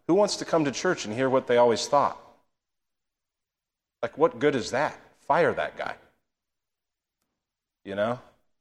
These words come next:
Now, some of you come to church thinking, "Well, as long as I hear everything that I already agreed with today, then church was a good day." But you ought not to come like that. Shame on you for that. So let's not be rash,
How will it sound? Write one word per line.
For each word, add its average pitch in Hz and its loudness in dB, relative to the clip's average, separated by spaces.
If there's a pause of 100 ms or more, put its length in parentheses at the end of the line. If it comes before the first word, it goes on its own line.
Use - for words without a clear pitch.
(360)
Now, 104 0
some 165 0
of 104 -2
you 95 -8
come 143 0
to - -14
church - -8
thinking, 82 -8 (1600)
"Well, 127 6
as 107 0
long 143 4
as 127 -2
I 107 2
hear 117 0
everything 110 -2
that 101 -2
I 98 2
already 104 0
agreed 110 -4
with 73 -10
today, 78 -4
then 80 -12
church - -10
was 101 -8
a 101 -12
good 110 -6
day." 160 -4 (880)
But 117 0
you 113 0
ought 143 6
not 143 2
to - -14
come 76 -8
like 62 -10
that. 69 -10 (160)
Shame 165 -2
on 71 -6
you 69 -16
for 73 -16
that. 67 -12 (2750)
So 139 4
let's 135 4
not 175 6
be 160 6
rash, 110 4